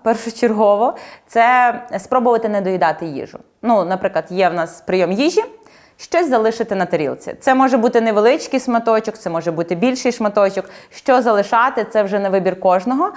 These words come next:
але щось, е, залишати на тарілці потрібно, бо це знову ж таки про усвідомлене харчування, це про здорові відносини з їжею.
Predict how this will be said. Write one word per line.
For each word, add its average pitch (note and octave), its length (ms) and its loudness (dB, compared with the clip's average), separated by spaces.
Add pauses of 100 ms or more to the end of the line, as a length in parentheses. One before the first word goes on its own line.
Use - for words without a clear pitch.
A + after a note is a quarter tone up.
(320)
але A#3+ 760 4
щось, C4 640 0
е, F#3 300 4
залишати G3 560 0
на F3+ 100 -4
тарілці F#3 580 -4
потрібно, G3 600 -2 (300)
бо G3+ 100 0
це G3+ 160 -4
знову F#3 420 2
ж - 80 -6
таки - 180 -6
про A3+ 160 0
усвідомлене G3 760 -2
харчування, A3+ 680 0
це F#3+ 320 -2
про F3+ 400 2 (200)
здорові G3 560 2
відносини G#3 640 -2
з F3+ 80 -10
їжею. G3 540 -2